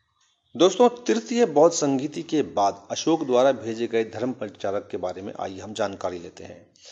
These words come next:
लंका, श्रीलंका, श्रीलंका में गए थे महेंद्र एवं संघमित्रा। उत्तरी कनारा में गए थे रक्षित। मैसूर आए थे महादेव। कश्मीर, यानी कि जिसे गंधार भी कहते थे उस वक्त,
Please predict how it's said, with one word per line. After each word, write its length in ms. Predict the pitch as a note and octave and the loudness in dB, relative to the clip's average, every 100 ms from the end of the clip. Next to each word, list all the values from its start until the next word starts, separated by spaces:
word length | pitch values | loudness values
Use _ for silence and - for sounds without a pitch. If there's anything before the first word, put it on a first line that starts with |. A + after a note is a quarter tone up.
| - _ G#2+ | -20 _ -2
लंका, 580 | A#2 C#3+ C#3 F#2 - - | 2 2 2 -2 -2 -10
श्रीलंका, 800 | - D3+ C#3 A2+ G#2 A2+ E3 - | -4 -2 2 0 2 0 0 -6
श्रीलंका 440 | - B2 B2+ B2 C3+ | -4 0 0 2 2
में 140 | C3 | 2
गए 180 | A2+ A2 | 0 0
थे 140 | D#3 | 0
महेंद्र 500 | A#2 F#2+ A2+ B2+ C3 - | -2 -4 -4 -4 -4 -6
एवं 200 | A2 D#3 | -6 -6
संघमित्रा। 640 | - A#2+ G2+ G#2+ A#2+ F#3 G3+ - _ _ _ _ - | -4 -4 -4 -4 0 0 -2 -18 _ _ _ _ -4
उत्तरी 420 | D3+ - F3 F3+ | -4 4 4 4
कनारा 400 | E3+ B2+ A#2 A#2+ | 2 4 6 6
में 160 | A#2 G#2 | 2 0
गए 120 | G#2+ | -2
थे 160 | A2+ | -2
रक्षित। 400 | G2 F#2+ - - - - _ G#2+ | -6 -6 -6 -6 -6 -16 _ -4
मैसूर 440 | A#2 A#2+ D#3+ D#3+ | -2 0 0 2
आए 200 | F#2 G2+ | 0 -2
थे 160 | G2+ G#2+ | -4 -6
महादेव। 640 | G2 G2+ G#2+ C3 C#3 C#3 - _ B2+ | -6 -4 -2 0 -2 -6 -20 _ -4
कश्मीर, 680 | - C#3 C#3 C#3 - - A#2+ | -4 -2 -2 -2 -4 -16 -12
यानी 160 | A2 | -10
कि 120 | G#2 | -8
जिसे 200 | G#2 - | -10 -10
गंधार 420 | G2+ A2+ G2+ A#2 A#2+ | -6 -4 0 0 2
भी 80 | |
कहते 260 | A#2 G#2+ A#2 | -4 -6 -8
थे 100 | A#2 | -8
उस 80 | G2 | -6
वक्त, 220 | A#2 B2+ | -6 -6